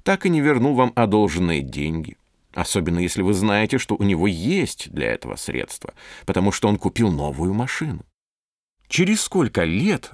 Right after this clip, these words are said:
вы об этом забудете? Через пять? Через десять? Факт заключается в том, что мы носим в себе подобные обиды до гробовой доски. Или, быть может, кто-либо из друзей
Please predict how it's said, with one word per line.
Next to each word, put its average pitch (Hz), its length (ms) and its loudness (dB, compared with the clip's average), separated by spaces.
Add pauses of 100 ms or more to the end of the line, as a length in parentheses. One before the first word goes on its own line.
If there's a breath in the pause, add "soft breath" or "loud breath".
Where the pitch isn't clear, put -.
вы 98 220 2
об 156 140 4
этом 143 260 4
забудете? 101 760 -2 (480)
Через 123 340 -2
пять? 87 480 -4 (320)
Через 85 360 0
десять? 78 600 -4 (880)
Факт - 440 0
заключается 90 760 -2
в - 80 -16
том, 110 280 -4 (380 soft breath)
что - 200 -8
мы 80 120 0
носим 90 400 0
в - 60 -10
себе 87 240 0
подобные 87 520 0
обиды 104 640 2 (220 loud breath)
до 127 320 2
гробовой 107 640 2
доски. 90 720 -4 (800)
Или, 165 380 2
быть 151 240 0
может, 170 340 2
кто-либо 113 500 4
из 82 120 0
друзей 76 580 -4